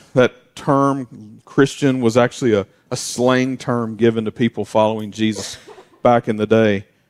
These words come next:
uh, meaning little Christs. So it wasn't, they weren't like, you know, they were like, "Oh, you little, you know, Christian, you know, you thought I was gonna say something else, didn't you?" Um, it was a slang term, right?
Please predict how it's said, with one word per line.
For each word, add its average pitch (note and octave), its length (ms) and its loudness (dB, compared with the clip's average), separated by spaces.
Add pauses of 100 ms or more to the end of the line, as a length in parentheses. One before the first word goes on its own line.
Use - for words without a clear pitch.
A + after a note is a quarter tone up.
(160)
uh, A2 260 0
meaning A2+ 380 -2
little A2+ 360 4
Christs. - 1000 -4
So - 180 -4
it G#2 60 -4
wasn't, A2+ 300 0
they A#2 80 0
weren't A#2 220 -2
like, G2+ 180 -2 (640)
you G#2+ 140 -4
know, F#2+ 140 -6
they G#2 100 0
were G2 180 -2
like, F#2 240 -6
"Oh, G#2 200 0
you A2+ 200 -8
little, G#2 380 -2 (260)
you G#2+ 140 -8
know, F2+ 240 -8 (280)
Christian, G#2+ 520 -2 (100)
you A2 140 -2
know, F#2+ 220 -6 (600)
you A#2+ 80 -2
thought G#2 160 -2
I F#2+ 40 -4
was G#2 100 -10
gonna A2 80 -6
say G#2+ 200 -2
something G2+ 300 -8
else, G2+ 200 -6
didn't G2+ 180 -6
you?" - 800 -8
Um, A2+ 400 2 (640)
it - 40 -2
was D3 80 0
a D#3 60 0
slang A3 300 2
term, F#2+ 280 -2
right? D#3+ 280 -2